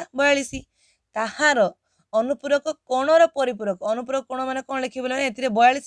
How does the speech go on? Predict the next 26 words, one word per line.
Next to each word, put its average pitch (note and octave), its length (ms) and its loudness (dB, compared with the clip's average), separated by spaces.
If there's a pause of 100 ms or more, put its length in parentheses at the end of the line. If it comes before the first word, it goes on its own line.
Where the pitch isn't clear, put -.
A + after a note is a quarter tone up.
ମାଇନସ୍ G3 280 -4
କରିବ। F3 280 -10
କେତେ A3+ 220 -14
ମାଇନସ୍ A#3+ 240 -8
କରିବ? B3+ 280 -10
ବୟାଳିଶ। A3+ 420 2 (120)
ବୁଝିଲା A3+ 340 -6
ନାହିଁ? C#4 220 -6 (600)
ଅନୁପୂରକ C4+ 640 -2 (180)
କୋଣର, C4 420 0 (160)
ଅନୁପୂରକ B3 380 -4
କୋଣ B3+ 160 -2
କେତେ C#4 200 -6
ଆସିଲା? C4+ 220 -4
ବୟାଳିଶ। C4 340 -2 (880)
କୋଣର C4 240 0 (140)
ପରିପୂରକ C4+ 480 0
କୋଣ, A3+ 180 -2 (140)
ଅନୁପୂରକ A#3+ 480 -4
କୋଣ A#3+ 200 -8
ଆସିଲା A3 240 -4
ବୟାଳିଶ, G3+ 380 2 (520)
ଶହେ G#3+ 160 0
ଅଶୀ G#3 340 -2
ମାଇନସ୍ A#3 380 -2
ବୟାଳିଶ। G#3+ 360 0